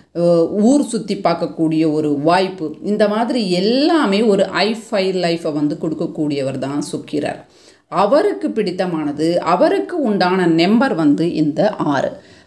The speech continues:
So, இந்த மூன்று நம்பரும் பார்த்தீங்கன்னு சொன்னாக்கா, தனக்கே உண்டான ஒரு தனித்தன்மையை பெற்றிருக்கு. இந்த மூன்றும் இணையும் போது நமக்கு நல்லது ஏற்படும். அப்ப நாம இந்த நம்பர்ஸை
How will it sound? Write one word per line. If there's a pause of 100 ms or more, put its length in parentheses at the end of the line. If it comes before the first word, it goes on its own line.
So,
இந்த
மூன்று
நம்பரும்
பார்த்தீங்கன்னு
சொன்னாக்கா,
தனக்கே
உண்டான
ஒரு
தனித்தன்மையை
பெற்றிருக்கு.
இந்த
மூன்றும்
இணையும்
போது
நமக்கு
நல்லது
ஏற்படும்.
அப்ப
நாம
இந்த
நம்பர்ஸை